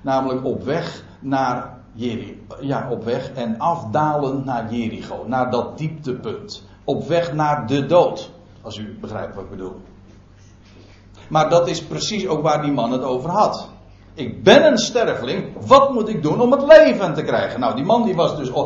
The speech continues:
het was een afdaling van Jeruzalem naar Jericho. Over Jericho valt nog veel meer te vertellen en wat er met die stad allemaal aan de hand is. Ik wil het even hierbij laten. Het genoeg is om te vermelden: het is een afdaling.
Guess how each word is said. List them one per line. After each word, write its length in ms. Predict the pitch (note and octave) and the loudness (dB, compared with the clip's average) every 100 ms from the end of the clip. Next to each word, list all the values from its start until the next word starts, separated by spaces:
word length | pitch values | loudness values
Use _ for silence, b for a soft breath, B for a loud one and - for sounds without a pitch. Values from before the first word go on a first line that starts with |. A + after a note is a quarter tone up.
| - | -4
het 100 | - | -8
was 140 | G3 D3+ | -2 -2
een 120 | D3 | 0
afdaling 720 | G3+ A3+ G3 G3 G3 F#3+ F#3+ B B | 0 0 2 2 2 0 -2 B B
van 240 | - A3+ A3 | 0 2 4
Jeruzalem 580 | F#3+ D#3+ D#3 D3+ D#3+ - - | 2 0 -2 -2 -4 -8 -6
naar 460 | C#3 D#3 D#3+ C#3+ | 0 2 2 0
Jericho. 500 | C#3+ A#2+ G#2+ G#2 G2 | 0 0 0 -2 -4
Over 240 | B2+ A#2+ B2+ | -2 -2 0
Jericho 440 | D#3 D#3+ C#3 C3+ | 0 0 0 -2
valt 240 | - B2+ | -2 -4
nog 140 | B2+ A2 | -6 -6
veel 220 | C#3+ A#2+ | -4 0
meer 260 | B2+ D#3+ D#3+ | 0 0 -2
te 80 | |
vertellen 560 | D3 C#3 C#3 C3+ C#3+ - B B B | -10 -6 -4 -2 -2 -6 B B B
en 100 | A#2+ | -6
wat 160 | B2+ B2+ | -4 -2
er 80 | |
met 140 | A#2+ G#2+ | -4 -4
die 100 | G#2+ | -6
stad 260 | - C3+ | -2 -2
allemaal 360 | B2 A2 G#2+ F#2+ | -2 -4 -4 -4
aan 80 | F2+ | -6
de 60 | |
hand 280 | F#2+ C#3+ D3+ | -4 -4 -4
is. 240 | C3+ C3 - - | -8 -10 -12 -12
Ik 140 | A#2 | -6
wil 120 | C3+ | -2
het 120 | - C3+ | -2 0
even 240 | B2+ A2 | -2 -2
hierbij 300 | G#2+ A2 G#2 | -4 -4 -2
laten. 360 | A2+ - - - - | -2 -4 -8 -18 -20
Het 100 | - | -12
genoeg 340 | - D#3 A3+ | -2 2 4
is 160 | G#3+ F#3 | 4 2
om 160 | C#3+ A#2 | 2 -4
te 80 | |
vermelden: 380 | A2 A2+ A#2+ A2+ | -4 -2 -2 -2
het 100 | G#2 | -6
is 100 | - | -10
een 100 | - | -14
afdaling. 560 | E2 E2 - - - | -16 -16 -16 -18 -20